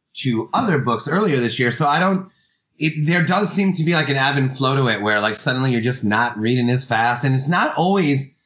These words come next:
the fault of the book you're reading. Like, maybe you had went on a real bender, right? And you read, like, three in a week or something, right? And then, and then, so then, you know, the next one you pick up, it might suffer a little because you, you're a little strained or whatever.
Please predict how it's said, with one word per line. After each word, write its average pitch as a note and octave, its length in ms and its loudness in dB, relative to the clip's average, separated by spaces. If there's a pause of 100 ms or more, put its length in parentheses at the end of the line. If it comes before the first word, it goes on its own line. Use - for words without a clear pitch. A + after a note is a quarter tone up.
(360)
the C3+ 120 0
fault E3 340 0
of C#3+ 80 2
the A#2+ 80 0
book C#3+ 320 -4
you're A#2 100 0
reading. G2 520 -4 (200)
Like, C3+ 160 0
maybe D#3+ 300 2
you D3 200 2
had C3+ 140 0
went C#3 180 0
on B2 120 0
a A#2+ 60 0
real C3 220 0
bender, G#2 640 -2
right? G#2 320 0
And A2 120 -2
you A2 80 0
read, A#2+ 160 0
like, A2 200 -2
three B2+ 400 2
in G#2+ 120 2
a G2 60 2
week A#2+ 280 2
or G#2+ 100 0
something, F2 340 0
right? F#2+ 260 0
And G#2+ 120 2
then, A#2 400 0 (520)
and C3 180 2
then, B2+ 480 0
so D#3 200 0
then, D3+ 440 2
you E3 80 2
know, C3+ 200 2
the C#3+ 60 2
next D#3 280 0
one E3 80 2
you D3+ 100 2
pick D3 220 0
up, E3+ 360 -2 (340)
it D#3+ 80 -2
might F#3+ 200 0
suffer G3 340 0
a C#3 60 2
little A#2 280 0
because A#2+ 420 0
you, B2+ 80 -2
you're B2+ 260 0
a B2+ 40 0
little C3 200 2
strained D3+ 640 2
or A2 80 0
whatever. A2 560 -2